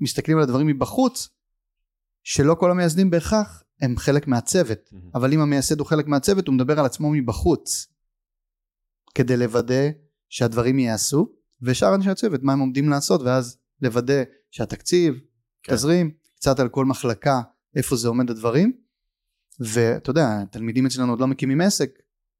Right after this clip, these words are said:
Speaker 1: וברגע שמתחילים שיתופי פעולה, אני אומר להם, דבר ראשון, חצי שעה בשבוע,
Speaker 2: מהמם.
Speaker 1: זה הרגל.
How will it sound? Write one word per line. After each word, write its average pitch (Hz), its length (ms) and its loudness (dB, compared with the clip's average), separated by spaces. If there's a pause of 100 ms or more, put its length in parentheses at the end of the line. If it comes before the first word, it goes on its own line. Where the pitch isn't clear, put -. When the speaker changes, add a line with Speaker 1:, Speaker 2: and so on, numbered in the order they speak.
(240)
Speaker 1:
וברגע 131 260 2
שמתחילים 139 380 -2
שיתופי - 320 -4
פעולה, 147 180 0
אני 139 80 -2
אומר 151 140 0
להם, 113 140 -2 (220)
דבר 123 220 2
ראשון, 202 240 0
חצי 131 260 -2
שעה 117 180 0
בשבוע, - 360 -8 (260)
Speaker 2:
מהמם. 95 160 -14
Speaker 1:
זה 113 200 2
הרגל. 110 400 0